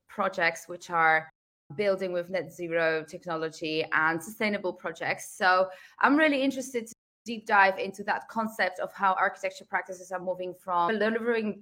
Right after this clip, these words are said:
sustainability projects and building sustainably and now looking into also the future of the metaverse, because it's obviously on everyone's mind. We're talking a lot about the metaverse right now. It's become quite a hip topic,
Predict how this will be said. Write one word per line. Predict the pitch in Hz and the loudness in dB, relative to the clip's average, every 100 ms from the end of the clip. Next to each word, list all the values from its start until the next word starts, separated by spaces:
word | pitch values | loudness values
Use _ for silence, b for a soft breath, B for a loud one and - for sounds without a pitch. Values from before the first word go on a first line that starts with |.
| 214 | -14
sustainability | 208 - 196 190 202 202 202 214 | -12 -4 -2 0 0 0 -2 -6
projects | 208 185 202 196 196 | -4 -2 0 0 0
and | 190 175 | -8 -4
building | 208 208 196 | -4 -2 -2
sustainably | 196 185 196 185 175 180 175 | -4 -6 -4 -4 -4 -4 -4
and | 180 | -2
now | 180 175 180 | 4 4 4
looking | 190 185 180 160 | 2 -4 -6 -8
into | 170 - 101 | -8 -2 0
also | 175 180 | 0 0
the | 170 | -8
future | - 175 170 165 | -6 -8 -2 -2
of | 147 | -2
the | 170 | 0
metaverse, | 208 196 175 160 156 - _ _ _ _ 180 | 2 2 4 0 0 -6 _ _ _ _ -4
because | 202 202 196 190 | -2 2 2 2
it's | - - | -2 2
obviously | 220 262 277 | 2 2 4
on | 262 | 4
everyone's | 269 262 269 269 269 | 4 4 2 2 6
mind. | 254 254 220 | 6 6 2
We're | 202 | -4
talking | - 247 254 262 | -4 -6 -4 -2
a | |
lot | 247 247 | 2 2
about | 226 233 | 4 2
the | 214 | 2
metaverse | 220 214 214 - | 2 2 0 -2
right | 208 196 | -2 4
now. | 196 196 | 6 6
It's | 196 | 4
become | 190 - 196 190 - b b - | -2 -4 -2 -2 -6 b b 2
quite | 214 | 2
a | |
hip | 208 285 285 | 4 0 -2
topic, | - 233 233 196 | 0 0 2 -2